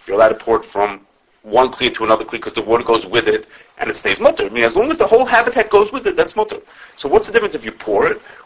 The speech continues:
or if you scoop it out? It's the same thing. What's, what should be the difference in those two cases? So the Shach and Taz give different answers to this kasha.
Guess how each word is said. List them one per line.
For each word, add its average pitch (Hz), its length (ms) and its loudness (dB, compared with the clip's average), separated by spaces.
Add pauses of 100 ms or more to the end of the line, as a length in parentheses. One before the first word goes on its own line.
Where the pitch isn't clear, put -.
or 139 140 4
if 139 100 -6
you 165 140 -6
scoop 233 340 -8
it 302 60 0
out? 240 200 2 (320)
It's - 300 -2
the - 60 -12
same 240 180 0
thing. 233 160 -8 (200)
What's, 165 180 -4 (160)
what 190 100 2
should 220 120 -6
be 220 40 0
the 202 80 0
difference 214 320 -8
in 151 60 -10
those 147 160 -6
two 151 80 -16
cases? - 340 -16 (1040)
So 117 440 0 (540)
the 101 640 4
Shach 170 260 2
and 151 80 -6
Taz 113 320 0 (240)
give 113 140 -10
different 104 260 -4
answers - 240 -8
to 95 60 -16
this - 100 -12
kasha. - 300 -4